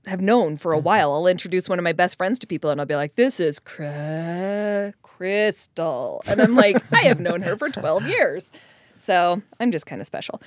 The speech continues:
Speaker 1: Yes, if anybody has any stories that they would ever want us to share or read, that's one of the things we're gonna start doing. I do have an email address. It's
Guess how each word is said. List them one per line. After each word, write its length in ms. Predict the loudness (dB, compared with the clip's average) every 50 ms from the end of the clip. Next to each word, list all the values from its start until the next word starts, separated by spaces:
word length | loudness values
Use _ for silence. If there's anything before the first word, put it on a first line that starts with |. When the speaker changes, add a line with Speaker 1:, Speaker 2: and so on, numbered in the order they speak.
| -20 -20 -16 -4 2
Speaker 1:
Yes, 340 | 4 6 6 6 4 0 -2 -2
if 200 | 0 0 0 0
anybody 380 | 0 -2 -2 -2 -2 -2 0 0
has 200 | 0 0 0 0
any 140 | 0 0 0 0
stories 420 | 0 0 0 0 0 0 -2 -4
that 120 | -4 -4
they 100 | -2 -2 0
would 100 | 0 0
ever 200 | 0 -2 -2 -2
want 200 | -2 -2 -2 -2
us 100 | -4 -6
to 140 | -8 -10 -8
share 560 | -8 -6 -6 -4 -4 -2 -2 -2 -4 -4 -6 -8 _ _ _ _ _ _ _ _ _ _ _ _ _ _ -4
or 160 | -2 0 0
read, 280 | 0 0 -2 -2 0 2
that's 200 | 2 2 2 2
one 80 | 0 0
of 60 | 0
the 60 | 0
things 200 | 0 -2 -4 -4
we're 80 | -4 -4
gonna 140 | -4 -4
start 220 | -4 -2 -2 -2 -2
doing. 240 | -2 -2 -2 -2 -2 0
I 80 | -2 0
do 180 | 0 0 0 0
have 160 | 0 -2 -2
an 80 | -4 -4
email 300 | -4 -4 -2 -2 -2 -2
address. 420 | -2 -2 -2 -2 -2 -2 -4 -8
It's 180 | -12 -16 -16